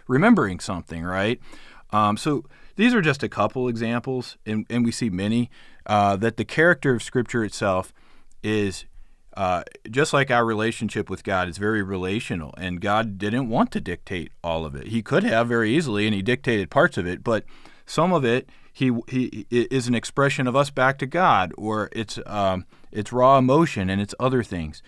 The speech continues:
Uh, and so we definitely see the human element come out. We even see different writing styles, right? Uh, Paul's pretty long-winded, right?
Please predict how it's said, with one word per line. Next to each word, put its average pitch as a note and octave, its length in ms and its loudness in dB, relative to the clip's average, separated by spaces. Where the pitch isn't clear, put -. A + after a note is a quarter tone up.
Uh, F#2 240 -2
and A2 120 -4
so C3+ 120 0
we B2 120 2
definitely C#3+ 580 2
see B2+ 240 -2
the G#2+ 120 -2
human A#2+ 300 0
element A2 380 -2
come G#2+ 180 -2
out. A2 140 -2
We C3+ 120 0
even F3 200 0
see D#3+ 160 -2
different C#3+ 380 0
writing B2 400 2
styles, C#2+ 480 -10
right? G2+ 320 -4
Uh, F#2 180 -6
Paul's A#3 260 6
pretty F3+ 220 4
long-winded, E3 720 6
right? C3+ 400 4